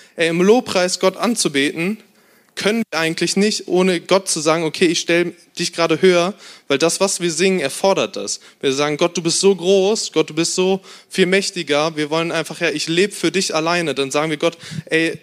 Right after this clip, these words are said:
ich stell mich unter dich und ich demütige mich selber vor dir und quasi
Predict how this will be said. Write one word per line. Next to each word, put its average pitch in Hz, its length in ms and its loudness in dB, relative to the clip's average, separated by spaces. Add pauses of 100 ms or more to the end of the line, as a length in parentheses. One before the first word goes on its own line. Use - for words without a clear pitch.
(320)
ich 180 160 0
stell 196 200 2
mich 185 180 0
unter 214 240 2
dich 190 280 -4
und 160 160 -4
ich - 240 -4 (340)
demütige 196 680 0
mich 175 160 -2
selber 185 340 2
vor 190 280 0
dir 196 480 -2 (640)
und 151 240 -2
quasi 180 500 0